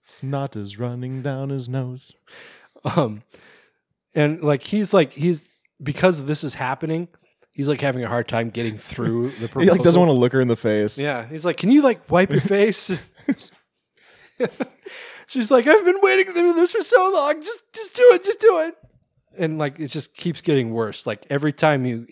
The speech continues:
Speaker 2: the, the camera goes back to her, her face is just more and more <laughs> fucked up.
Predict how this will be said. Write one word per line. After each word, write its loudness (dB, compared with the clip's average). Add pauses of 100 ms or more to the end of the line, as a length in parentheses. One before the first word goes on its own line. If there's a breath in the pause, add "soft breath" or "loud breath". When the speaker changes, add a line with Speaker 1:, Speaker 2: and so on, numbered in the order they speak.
Speaker 2:
the, -8
the -10
camera -4
goes -6
back -4
to -10
her, -6 (560 soft breath)
her -4
face -4
is -16
just -10
more -6
and -10
more -6
<laughs> -
fucked -12
up. 0